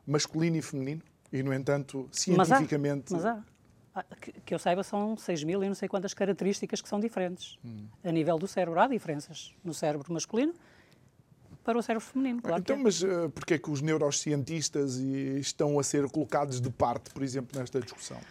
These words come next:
Speaker 2: Olha, eu li, eu li, tive, alguém me enviou uma revista da Execo, que é uma associação L G B T Q I A mais,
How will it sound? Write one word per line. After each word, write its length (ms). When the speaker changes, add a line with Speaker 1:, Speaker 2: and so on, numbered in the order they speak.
Speaker 2:
Olha, 180
eu 140
li, 240
eu 220
li, 200
tive, 300
alguém 240
me 120
enviou 200
uma 140
revista 460
da 100
Execo, 580
que 120
é 40
uma 140
associação 880
L 200
G 200
B 200
T 240
Q 120
I 260
A 120
mais, 500